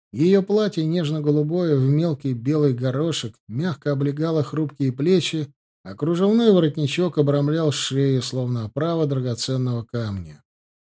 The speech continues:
Светло-русые волосы, собранные в низкий пучок, высвечивались янтарными бликами под лучами люстр, а непослушная прядь выбивалась у виска, как намек на легкую взволнованность.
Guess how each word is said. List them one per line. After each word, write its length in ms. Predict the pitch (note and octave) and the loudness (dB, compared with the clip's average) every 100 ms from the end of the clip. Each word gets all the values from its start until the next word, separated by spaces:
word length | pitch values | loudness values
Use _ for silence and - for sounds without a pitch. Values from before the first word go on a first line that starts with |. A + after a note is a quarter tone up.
| _ _ _ _ _ | _ _ _ _ _
Светло-русые 840 | - - D3+ F3 E3+ F3 F3 E3 D3 | -14 -4 -2 0 0 0 0 -2 -2
волосы, 420 | D3 E3 C3 G#2+ | 0 0 -2 -4
собранные 580 | - D#3+ D#3 D3 C#3 B2 | -4 -2 0 2 2 0
в 100 | B2 | 0
низкий 360 | D#3 D#3+ - | 0 -2 -8
пучок, 580 | A#2 G#2+ - D#3+ C#3 - _ _ _ - | -12 -10 -8 -6 -6 -8 _ _ _ -8
высвечивались 920 | - D3 F#3 A3 G3 F#3 F3+ E3+ - | -2 -2 0 0 2 2 2 2 2
янтарными 760 | C#3+ D#3 C#3 F3 E3+ D#3 D3+ C#3+ | 0 0 0 2 2 2 2 2
бликами 580 | B2 D3 F3+ E3 D#3 D3+ | 2 4 2 2 0 0
под 180 | C3 | -2
лучами 500 | B2+ C3 - C#3+ C3+ | 0 0 2 4 4
люстр, 680 | C3 B2+ C3 B2 - F#2 - _ _ _ | 4 4 2 0 -4 -10 -14 _ _ _
а 100 | G2 | -10
непослушная 760 | A2+ A2 A2+ - E3+ D3+ D#3 D3+ | -8 -8 -10 -4 -2 -2 -2 -2
прядь 420 | C#3+ D3 D3+ C#3 | 2 4 4 2
выбивалась 720 | C3 D3 D#3 F3+ G3+ E3+ - | 0 2 2 2 2 2 0
у 40 | B2+ | -2
виска, 460 | B2 - - D#3 | -2 -4 -2 -4
как 300 | D3+ C3 C3 | -4 -6 -6
намек 460 | D3 D#3 F#3+ G3+ G#3 | -2 0 2 0 0
на 140 | E3+ | 0
легкую 440 | C3+ C#3 C3+ C#3 B2+ | 2 2 0 -2 -2
взволнованность. 1160 | A2+ A#2+ B2 B2 A#2+ G2+ F2 D#2+ - - - | -2 -4 -2 -2 -2 -2 -6 -12 -12 -14 -16